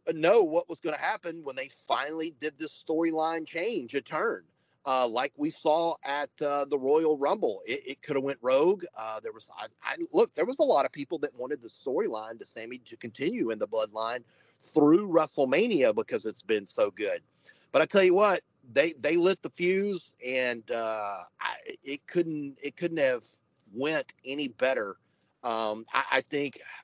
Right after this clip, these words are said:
I, I'm not saying he wouldn't get this reaction on Monday night because you saw the crowd chanting for Sammy, but man, he is so locked in on that SmackDown universe. And I know it's the same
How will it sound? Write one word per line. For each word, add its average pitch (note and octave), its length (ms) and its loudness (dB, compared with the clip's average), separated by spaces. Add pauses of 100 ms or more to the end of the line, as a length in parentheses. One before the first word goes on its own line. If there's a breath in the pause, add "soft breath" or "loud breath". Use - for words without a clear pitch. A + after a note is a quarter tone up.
(180)
I, C3 180 -6
I'm C#3 80 0
not D3 180 -2
saying C#3+ 240 -8
he C#3 140 -4
wouldn't C#3 320 0
get C#3 160 -4
this D3 220 -6
reaction C#3 440 2
on C3+ 160 2
Monday C3 220 2
night B2+ 360 2
because A#2 300 -10
you A2+ 60 -10
saw A#2+ 240 -2
the A2 80 -6
crowd A#2+ 400 -2
chanting B2+ 440 -8
for A#2+ 80 -20
Sammy, C#3+ 520 0 (420)
but C3+ 160 -4
man, D3 260 0
he E3 140 2
is E3 120 0
so D#3+ 360 4
locked C3+ 420 2
in C3 380 2
on A2+ 160 -4
that A#2 140 0
SmackDown B2+ 1000 0
universe. A#2+ 480 -2
And F3+ 100 -2
I A3+ 120 2
know F3+ 480 4
it's - 180 -8
the F#3+ 120 -4
same E3 340 -8